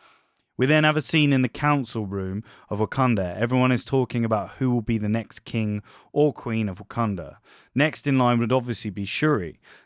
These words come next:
They talk about the fact that Wakanda are now,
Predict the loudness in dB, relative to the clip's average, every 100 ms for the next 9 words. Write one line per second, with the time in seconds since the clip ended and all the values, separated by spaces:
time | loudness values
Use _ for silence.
0 | _ 2 2 2 -2 0 0 0 0 0
1 | 0 -4 -2 -2 -4 -8 -8 -4 0 2
2 | 4 4 4 2 2 2 0 -2